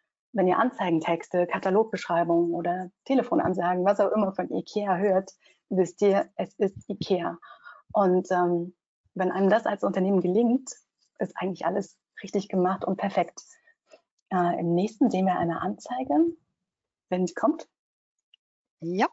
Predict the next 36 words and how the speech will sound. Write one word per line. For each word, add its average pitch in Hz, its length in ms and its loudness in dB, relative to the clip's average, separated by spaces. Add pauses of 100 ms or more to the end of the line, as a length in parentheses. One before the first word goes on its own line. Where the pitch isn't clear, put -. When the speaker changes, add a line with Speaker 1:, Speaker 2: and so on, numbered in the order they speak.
(140)
Speaker 2:
<clears throat> - 160 -10
ist 214 420 2
schon 175 140 0
da. 254 380 4
Speaker 1:
Super. - 200 2 (300)
Genau, 196 320 4
also 208 220 -2
hier 226 200 4
seht 220 140 4
ihr, 214 140 4
daraus 202 420 0
kommt 262 240 0
es 190 120 0
nämlich, 208 380 2
also 190 200 0
aus 196 100 0
dieser 202 240 0
Anzeige 202 420 -2
haben 185 100 0
wir 180 60 0
das 190 140 -2
rauskopiert 220 720 -2
und 202 220 -2 (360)
ihr 185 120 0
braucht 214 260 0
nicht 196 240 -2
zu 190 100 -2
wissen, 220 520 0
ah, 208 180 2
es - 80 -8
ist - 140 -10
ikea, 226 600 0 (300)
sondern 196 320 -2
ihr 190 100 0
wusstet 214 280 -2
schon - 360 2